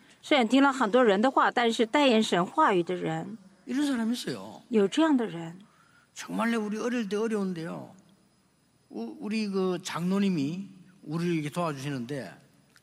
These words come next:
Speaker 2: 항상 와서요, 하나님 말씀을 주시는 거예요.
Speaker 1: 我们小的时候很苦的时候呢，
Speaker 2: 참
Speaker 1: 真的一个长老来呢，
Speaker 2: 놀라운 일이죠.
Speaker 1: 来一直给我们神的话语啊。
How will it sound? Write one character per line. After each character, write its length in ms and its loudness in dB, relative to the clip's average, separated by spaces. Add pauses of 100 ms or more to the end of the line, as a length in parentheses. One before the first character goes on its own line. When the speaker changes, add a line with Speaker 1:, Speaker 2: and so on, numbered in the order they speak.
(180)
Speaker 2:
항상 540 0
와서요, 260 -2
하나님 300 0
말씀을 380 0
주시는 280 -10
거예요. 140 -20 (480)
Speaker 1:
我 100 4
们 100 8
小 160 4
的 140 4
时 140 4
候 160 4
很 160 4
苦 240 4
的 160 6
时 120 2
候 100 4
呢， 180 2
Speaker 2:
참 80 -2
Speaker 1:
真 120 6
的 120 8
一 80 4
个 100 6
长 240 2
老 140 4
来 240 2
呢， 200 2
Speaker 2:
놀라운 40 0
일이죠. 20 2
Speaker 1:
来 200 2
一 340 2
直 100 -2
给 180 4
我 60 4
们 100 0
神 160 2
的 120 0
话 240 2
语 140 -6
啊。 140 -10